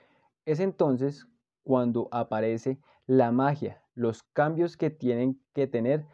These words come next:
todos los artistas del aula, donde se logra transformar el pensamiento y ser relevante para la formación del estudiante.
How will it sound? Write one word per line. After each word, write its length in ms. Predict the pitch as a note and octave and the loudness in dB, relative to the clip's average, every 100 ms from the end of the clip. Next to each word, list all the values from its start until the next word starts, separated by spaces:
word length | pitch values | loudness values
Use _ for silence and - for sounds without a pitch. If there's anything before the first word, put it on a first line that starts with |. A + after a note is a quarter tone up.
| _ _ _ | _ _ _
todos 220 | D3+ D3 | 6 8
los 140 | D3+ D#3 | 6 4
artistas 540 | C3+ - A#2 A2 A#2 | 0 -2 -4 0 0
del 160 | A#2 B2 | 4 4
aula, 360 | A#2+ G2 - _ _ _ _ _ _ _ _ - | 4 2 -8 _ _ _ _ _ _ _ _ -2
donde 320 | B2+ B2 A#2 | 2 4 2
se 140 | - | 0
logra 280 | A2 A2+ B2 | 0 2 2
transformar 560 | B2 C#3+ D3 A2+ A2 A2 | 0 -2 -2 -2 -2 -2
el 100 | A#2 | -2
pensamiento 840 | C#3+ C3 A2 A#2 C#3+ D3+ F3+ F#3 _ _ - | 0 0 0 2 2 0 -4 -6 _ _ -8
y 120 | C#3+ | -2
ser 180 | D#3 D3+ | -2 2
relevante 520 | F#3 F3+ C#3+ C3+ C#3+ | 4 4 4 2 2
para 200 | D3+ D3 | 4 4
la 120 | D3+ | 2
formación 520 | D3+ D3 B2+ - A2 | 0 -2 -2 -2 -4
del 120 | A#2 | -2
estudiante. 640 | B2+ - A#2 A2+ G2+ - | -2 -4 -2 -2 -2 -8